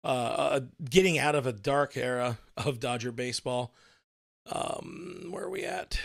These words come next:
<clears throat> Diane says, "That's really good. Two hundred likes for a new channel." Hey, we're doing good, guys.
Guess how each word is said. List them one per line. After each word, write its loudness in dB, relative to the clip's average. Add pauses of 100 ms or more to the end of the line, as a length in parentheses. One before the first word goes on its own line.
(120)
<clears throat> 6 (1300)
Diane 6
says, 4
"That's 4
really 2
good. 4
Two 2
hundred 4
likes 0
for 0
a 0
new -2
channel." 2
Hey, 4
we're 4
doing 2
good, 6
guys. 4